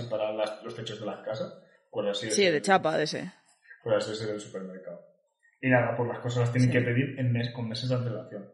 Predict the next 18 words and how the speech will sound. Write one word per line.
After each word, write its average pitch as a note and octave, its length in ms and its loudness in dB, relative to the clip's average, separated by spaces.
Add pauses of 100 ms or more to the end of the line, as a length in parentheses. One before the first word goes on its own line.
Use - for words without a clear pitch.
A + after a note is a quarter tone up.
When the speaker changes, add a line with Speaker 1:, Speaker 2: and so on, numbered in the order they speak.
Speaker 1:
porque G#2 180 -10
si - 120 -10
no, G#2+ 180 -6
no G2 60 -8
llega. G#2 200 -8 (640)
Speaker 2:
Am-, G3 220 4
Amazon A#3 500 0
no F3+ 80 -2
llega, D#3 300 -2
no D#3+ 160 -2
tienen F#3 360 -2
Prime D3+ 360 0
allí. A2 320 -6 (400)
Speaker 1:
No D3+ 120 0
tienen F#3+ 260 6
Prime. D3 280 8
Lo C#3 100 4
mejor C#3 300 4